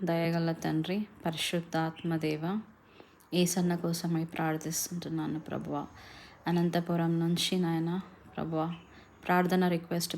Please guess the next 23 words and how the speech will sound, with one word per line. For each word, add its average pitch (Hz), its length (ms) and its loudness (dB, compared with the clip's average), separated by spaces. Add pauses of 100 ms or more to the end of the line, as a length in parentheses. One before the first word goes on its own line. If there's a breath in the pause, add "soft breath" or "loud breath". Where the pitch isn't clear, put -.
పంపించి 165 580 0
ఉన్నాడు. 165 380 -2 (680 loud breath)
అయా, 180 260 6
అతను 180 280 4
బ్లైండ్ 175 640 4
తండ్రి, 175 420 0 (460)
ప్రభువా, 170 380 0 (640 loud breath)
నీ 190 80 4
పాద 190 260 8
సన్నిధికి 196 580 4
వస్తుంటున్నాము 175 800 2
నాయన. 170 380 0 (400)
తన 185 180 4
జీవితంలో 185 720 4
ప్రభువా, 170 440 0 (100)
ఏదైతే 180 380 6
కోల్పోయాడో 180 840 2
నాయన, 175 300 -2 (500 loud breath)
అదంతా 202 540 8
కూడా 220 220 10
నీ 190 140 8
నామంలో 175 680 4
ప్రభువా 170 440 -2